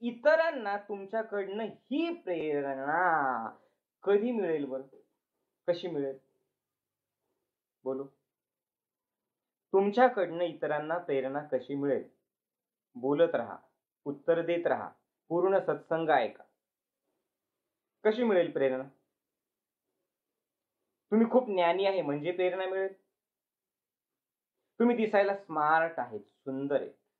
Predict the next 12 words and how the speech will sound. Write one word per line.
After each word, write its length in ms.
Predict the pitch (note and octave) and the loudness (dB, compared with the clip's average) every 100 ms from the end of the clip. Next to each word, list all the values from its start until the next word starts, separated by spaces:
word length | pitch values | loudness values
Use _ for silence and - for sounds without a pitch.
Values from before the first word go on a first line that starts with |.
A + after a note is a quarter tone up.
| _ _ _ _ _ _ _ _ _ _ _ | _ _ _ _ _ _ _ _ _ _ _
You 100 | G#3+ | 0
know, 100 | C4 | 2
I 120 | F#3+ | 0
am 80 | F#3+ | -2
a 60 | E3+ | -6
very 120 | E3+ | -6
smart 600 | G#3+ - _ D3+ D#3+ E3+ | -8 -10 _ 0 0 0
माऊली, 340 | C#3 A2+ G2 G2 _ _ _ _ _ _ _ _ _ _ _ _ _ _ _ | -4 -4 -6 -14 _ _ _ _ _ _ _ _ _ _ _ _ _ _ _
असं 180 | D#3 F#3 | -4 0
माझं 240 | F3+ E3 | 2 4
स्वतःचंच 640 | G3 C#3+ C3 C3+ D#3 F3+ F3 | 2 2 2 2 2 -2 -2
मत 160 | D3 | 0